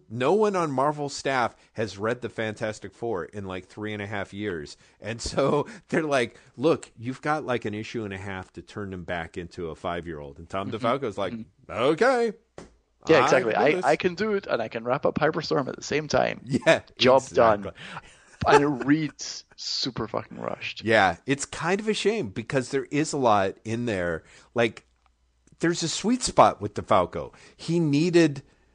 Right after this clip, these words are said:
Speaker 1: more time than he got here, but the fact of the matter is this Hyperstorm wrap-up issue, while not great and deeply flawed, is still more enjoyable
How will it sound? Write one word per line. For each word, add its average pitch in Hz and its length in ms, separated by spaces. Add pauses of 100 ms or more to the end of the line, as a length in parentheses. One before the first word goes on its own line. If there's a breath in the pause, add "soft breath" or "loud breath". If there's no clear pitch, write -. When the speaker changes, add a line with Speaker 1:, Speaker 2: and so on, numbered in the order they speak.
Speaker 1:
more 123 320
time 151 400
than 127 160
he 101 140
got 113 440
here, 151 580 (300 soft breath)
but 175 120
the 170 100
fact 185 380
of 170 100
the 160 60
matter 120 380
is 101 320
this 143 240
Hyperstorm 151 720
wrap-up 127 420
issue, 90 480 (540 soft breath)
while 147 380
not 139 600
great 110 540 (100)
and 110 320 (280)
deeply 190 540
flawed, 113 640 (440 soft breath)
is 139 160
still 175 440
more 160 260
enjoyable 135 760